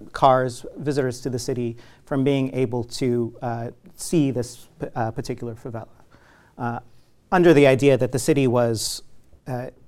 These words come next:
insofar it was for these tourists or these visitors, um, that it, uh, that it would sort of prevent or, um, uh,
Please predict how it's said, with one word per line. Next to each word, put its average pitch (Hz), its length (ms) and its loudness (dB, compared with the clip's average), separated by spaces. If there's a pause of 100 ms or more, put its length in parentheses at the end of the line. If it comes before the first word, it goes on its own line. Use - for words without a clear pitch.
insofar 143 500 4
it 120 100 0
was 113 140 -4
for 139 520 4
these 117 260 -6
tourists 117 440 -4
or 123 80 -4
these 117 200 -4
visitors, 117 600 -6 (420)
um, 110 520 -6 (180)
that 131 380 -4
it, 120 160 -8 (240)
uh, 131 340 -8
that 139 360 -2
it 143 80 -2
would 123 360 -4
sort 139 200 -2
of 120 260 -6 (120)
prevent 127 520 0
or, 120 420 -2 (440)
um, 113 520 -8 (120)
uh, 123 340 -10